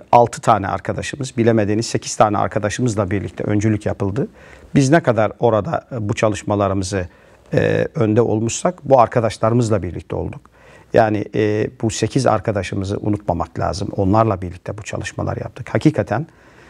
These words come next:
şunu söyleyebilirim. Bizim, e, dört yüz elliye yakın üniversite evimiz vardı. E, ve bunlar her cuma saat yedide akşam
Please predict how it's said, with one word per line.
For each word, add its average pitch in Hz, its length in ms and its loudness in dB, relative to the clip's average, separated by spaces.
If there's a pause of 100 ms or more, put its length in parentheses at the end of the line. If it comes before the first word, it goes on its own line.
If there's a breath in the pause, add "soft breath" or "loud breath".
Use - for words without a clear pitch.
şunu 127 220 2
söyleyebilirim. 123 680 0 (600 loud breath)
Bizim, 123 440 2
e, 98 180 0
dört 131 240 4
yüz 120 140 -4
elliye 120 320 4
yakın 110 360 0
üniversite 113 500 0
evimiz 87 300 -8
vardı. - 280 -8 (420)
E, - 60 -2 (1200)
ve 110 160 6
bunlar 120 380 2 (520 soft breath)
her 135 260 4
cuma 98 420 -4 (240)
saat 104 520 2
yedide 95 300 -2
akşam 110 480 -2